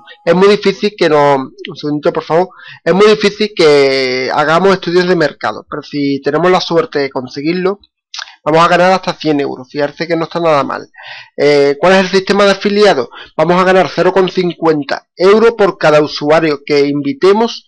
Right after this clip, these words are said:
que después cuando entremos en la página os diré dónde está el link para invitar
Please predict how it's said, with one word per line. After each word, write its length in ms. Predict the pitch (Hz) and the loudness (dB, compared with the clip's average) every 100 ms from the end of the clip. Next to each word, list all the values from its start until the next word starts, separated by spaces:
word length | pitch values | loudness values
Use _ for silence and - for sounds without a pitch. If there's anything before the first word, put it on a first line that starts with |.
| _ _ _ _ - | _ _ _ _ -4
que 260 | 156 151 143 | 2 4 4
después 580 | 143 - 151 175 180 180 | 0 -2 2 4 4 2
cuando 220 | 180 180 | 2 2
entremos 260 | 175 175 | 0 0
en 60 | 175 | 2
la 100 | 175 | 2
página 260 | 165 139 135 | 0 -2 -4
os 80 | |
diré 240 | 139 147 151 | -4 -2 0
dónde 240 | 160 170 | 0 -4
está 140 | 160 175 | -4 -4
el 100 | 170 | -2
link 160 | 165 | -2
para 140 | 143 135 | -2 -4
invitar 480 | 139 143 175 208 | -4 -2 -2 -2